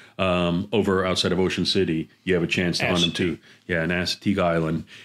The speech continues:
Speaker 1: Um, and they might pick up a straggler or two in, a, in an adjoining county, but there's really only two places you can target these deer,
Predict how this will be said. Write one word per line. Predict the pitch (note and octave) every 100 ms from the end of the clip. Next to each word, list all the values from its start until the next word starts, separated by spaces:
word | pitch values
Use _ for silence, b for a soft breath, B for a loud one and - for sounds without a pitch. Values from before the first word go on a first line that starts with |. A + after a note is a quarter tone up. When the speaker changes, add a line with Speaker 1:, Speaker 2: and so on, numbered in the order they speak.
| B
Speaker 1:
Um, | F#2+ E2+ E2 E2 E2+ -
and | C3+
they | C#3+
might | C3+ C3 A2
pick | A2+ A2
up | F#2
a | F2
straggler | - F2 F2 E2+ F2
or | E2
two | D#2+ G#2 F2+
in, |
a, | F2
in | F2+ F2+
an | E2+ E2
adjoining | F2 G2 F#2 F2
county, | E2+ G2 F#2 G2
but | F#2+ G#2
there's | A2 A#2
really | A#3 G3
only | B2 G2
two | B2+ A2
places | A2 A2 F2+ D#2+
you | F2+
can | F2+ D#2
target | G2+ C3+ A2 D#2 -
these | E2+ D#2+ -
deer, | - A2+ A2+ F#2+